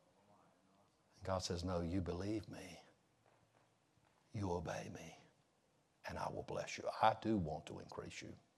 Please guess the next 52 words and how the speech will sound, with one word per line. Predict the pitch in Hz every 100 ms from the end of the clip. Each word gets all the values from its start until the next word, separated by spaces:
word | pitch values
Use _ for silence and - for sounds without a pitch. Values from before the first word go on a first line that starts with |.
| _ _ _ _ - - - - - -
He | 123 139
was | 117
opening | 127 131 123 120
up | 127
the | 110
promised | - 139 139 110 -
land | 101 95 95
before | 95 110 98
his | 92
people | - 127 110 92
there | 101 95
in |
the | 90
book | 90 98
of | 92 82
Joshua, | 107 104 - 90 85 - - - -
and | 98
he | 98
said, | - 95
"But | 80 90
you |
gotta | 98 135
get | 110 117
across | - 120 113 -
the |
Jordan | 82 107 117 101
River, | 107 82 -
right?" | 92 110 113 - - - - _ _ _ - _ _ _ - -
He | 101
said, | - 92
"Now | 92
I'm | 104
gonna | 113 107
part | 113 139 123 -
that | 87 - - - - _ -
water | 92 92 98
so | 101 -
you | 95 104
can | 110 87
walk | 107 110
across | 87 - 110 104 -
on | 82
dry | 92 110 110
land | 104 113 113
like | 92 87
I | 85
did | 95 110 87
there | 101 104
at | -
the | 82
Red | 98 113 107
Sea, | - 117 117